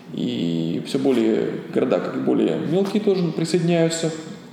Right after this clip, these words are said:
Где труднее развивать. Чем меньше город, тем оно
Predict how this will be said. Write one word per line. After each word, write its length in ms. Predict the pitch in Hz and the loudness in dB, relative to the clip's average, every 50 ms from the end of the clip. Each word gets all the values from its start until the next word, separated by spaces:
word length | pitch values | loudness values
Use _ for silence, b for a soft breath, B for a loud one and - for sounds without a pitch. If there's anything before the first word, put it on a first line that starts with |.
| - - - - - - B B B B B B - - | -20 -20 -18 -18 -16 -16 B B B B B B -4 -2
Где 120 | 143 147 | 0 2
труднее 340 | 151 - 147 147 151 131 113 | 2 2 2 2 4 2 2
развивать. 460 | 127 135 139 139 127 107 90 - - | 2 2 4 4 4 4 2 2 0
Чем 120 | - 135 139 | 0 0 0
меньше 180 | 143 143 - | 0 0 0
город, 300 | 170 208 233 226 208 - | 2 4 4 4 4 2
тем 140 | - 139 120 120 | 0 0 2 2
оно 580 | 120 120 113 - 131 - - 90 - - - | 2 2 2 2 2 2 0 0 -2 -2 -4